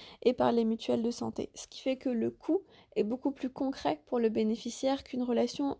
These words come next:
euh, médicale classique, y compris, euh, avec le psychiatre. De ce fait, les considérations financières sont beaucoup plus tangibles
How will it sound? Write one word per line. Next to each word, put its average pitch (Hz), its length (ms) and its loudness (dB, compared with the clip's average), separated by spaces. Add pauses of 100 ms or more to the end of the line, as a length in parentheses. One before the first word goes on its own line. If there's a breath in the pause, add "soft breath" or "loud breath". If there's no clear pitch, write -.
euh, 233 180 -2
médicale 226 480 0
classique, - 680 -4
y 247 100 -6
compris, 262 500 -2
euh, 247 140 0
avec 233 320 -4
le 220 720 -2
psychiatre. - 540 -4 (920 loud breath)
De 262 140 4
ce 269 160 4
fait, 311 220 2
les 254 100 0
considérations 254 640 0
financières 240 640 0
sont 202 220 -4
beaucoup 254 340 -2
plus - 180 -10
tangibles 226 640 -2